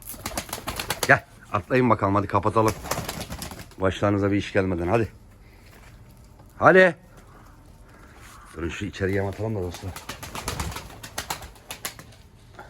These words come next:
Aslında birkaç kuş daha kaldıracağım ama hava kararıyor artık.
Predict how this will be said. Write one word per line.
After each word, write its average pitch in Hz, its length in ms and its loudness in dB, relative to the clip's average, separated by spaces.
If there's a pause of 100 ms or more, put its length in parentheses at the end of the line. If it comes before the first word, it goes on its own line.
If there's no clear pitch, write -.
(1080)
Aslında 127 320 2
birkaç 131 280 6
kuş - 180 -2
daha 143 120 10
kaldıracağım 123 420 2
ama 147 200 4 (300)
hava 104 220 4
kararıyor 113 420 6
artık. 110 220 -4